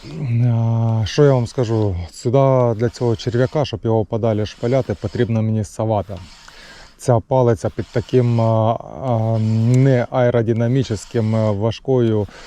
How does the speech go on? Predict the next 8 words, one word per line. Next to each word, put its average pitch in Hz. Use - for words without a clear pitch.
а, 117
приманкою 110
досить 101
сильно, 117
сильно 127
провалюється 95
при 113
закиді. 101